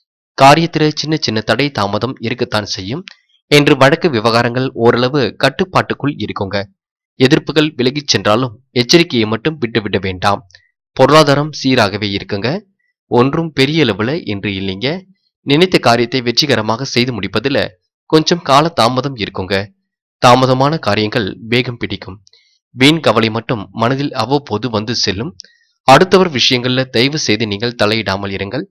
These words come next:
யாருக்கும் கண்டிப்பாக பஞ்சாயத்துகள் ஏதும் சொல்ல வேண்டாம். நீங்கள் உண்டு, உங்கள் வேலை உண்டு என்று இருப்பது ரொம்ப ரொம்ப சிறப்புங்க. பெரிய அளவுல பண பொறுப்புகளை மட்டும் நீங்கள் ஏற்றுக்கொள்ள வேண்டாம். மிக முக்கியமாக, பயணத்தின் பொழுது பணத்தை நீங்கள் எடுத்து செல்ல வேண்டாம்.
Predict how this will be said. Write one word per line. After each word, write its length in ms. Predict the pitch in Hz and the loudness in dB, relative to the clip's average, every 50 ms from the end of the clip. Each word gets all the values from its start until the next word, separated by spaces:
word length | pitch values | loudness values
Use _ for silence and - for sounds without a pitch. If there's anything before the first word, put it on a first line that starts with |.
| _ _ _ _ _ _ _ _ _ _ | _ _ _ _ _ _ _ _ _ _
யாருக்கும் 480 | 117 120 131 143 151 147 170 165 160 - | 4 6 6 6 6 4 0 -4 0 -2
கண்டிப்பாக 560 | 131 131 135 160 147 - 110 101 104 120 120 - | -2 -2 -2 -4 -2 0 -2 -2 0 -4 -2 0
பஞ்சாயத்துகள் 580 | 120 120 127 - 151 151 147 147 147 143 120 104 | 0 0 0 0 -2 -2 -2 -4 -8 -8 -6 -6
ஏதும் 280 | 98 95 117 131 - - | -6 -6 -6 -8 -6 -8
சொல்ல 160 | - 95 95 | -8 -8 -6
வேண்டாம். 400 | 90 92 92 92 101 98 101 - _ _ _ _ _ _ _ _ _ _ _ - | -8 -8 -8 -6 -8 -8 -8 -10 _ _ _ _ _ _ _ _ _ _ _ -4
நீங்கள் 400 | 117 120 143 151 139 117 101 92 | 0 2 2 2 2 0 -2 -2
உண்டு, 260 | 110 113 107 - 156 - - _ _ _ _ _ _ _ _ _ | -4 -4 -4 -6 -6 -6 -10 _ _ _ _ _ _ _ _ _
உங்கள் 240 | 135 135 131 131 120 | 0 2 4 4 4
வேலை 280 | 113 131 139 151 160 160 | 4 4 4 4 2 0
உண்டு 240 | 135 120 123 123 139 127 | 0 -2 -2 0 -2 -2
என்று 240 | 113 104 104 117 113 | -2 -4 -4 -4 -4
இருப்பது 360 | 104 107 110 - 127 135 127 107 - - | -4 -4 -4 -4 -4 -4 -2 -4 -4 -4
ரொம்ப 260 | 110 117 127 131 127 | -4 -4 -2 -2 -2
ரொம்ப 200 | 104 98 101 104 | -2 -2 -4 -6
சிறப்புங்க. 460 | 101 - 117 101 101 - 104 101 110 139 214 - _ _ _ _ _ _ _ _ _ _ | -6 -6 -6 -8 -6 -8 -6 -6 -4 -6 -6 -8 _ _ _ _ _ _ _ _ _ _
பெரிய 280 | - 156 151 180 190 170 | 4 4 6 6 6 6
அளவுல 240 | 143 127 120 127 135 139 | 4 4 2 2 0 0
பண 180 | - - 131 151 | 0 0 0 0
பொறுப்புகளை 480 | 135 - 120 113 110 - 113 120 117 110 | 2 2 2 2 2 0 -2 0 0 0
மட்டும் 280 | 107 117 113 - 139 127 | -2 -4 -6 -6 -4 -4
நீங்கள் 220 | 113 98 117 127 104 | -4 -4 -4 -6 -4
ஏற்றுக்கொள்ள 440 | 113 110 - - 110 - 101 95 95 | -6 -4 -4 -4 -4 -2 -4 -4 -4
வேண்டாம். 360 | 101 95 95 95 92 143 185 - _ - _ _ _ _ _ _ _ - | -6 -8 -10 -8 -8 -10 -10 -10 _ -20 _ _ _ _ _ _ _ -4
மிக 220 | 135 135 151 156 | 2 4 4 4
முக்கியமாக, 600 | 143 127 117 - 131 127 123 123 123 120 139 143 | 4 2 -2 0 0 2 2 2 2 2 0 -4
பயணத்தின் 500 | - - 120 123 143 143 139 - 139 120 | 0 0 2 2 2 -2 -4 -6 -8 -6
பொழுது 300 | 95 98 113 123 113 101 92 - - _ _ _ _ _ _ _ _ | -4 -4 -2 0 -2 -2 -2 -4 -8 _ _ _ _ _ _ _ _
பணத்தை 300 | 139 147 156 160 - 175 | 4 4 4 4 2 0
நீங்கள் 280 | 143 113 110 117 123 135 - | 0 0 -2 -4 -6 -4 -2
எடுத்து 320 | 117 123 131 151 - 160 | -2 -2 -2 -2 -4 -4
செல்ல 240 | - - 113 101 104 | -4 -2 -2 -2 -2
வேண்டாம். 460 | 98 95 95 92 95 92 104 104 101 | -4 -4 -6 -6 -4 -2 -2 -2 -2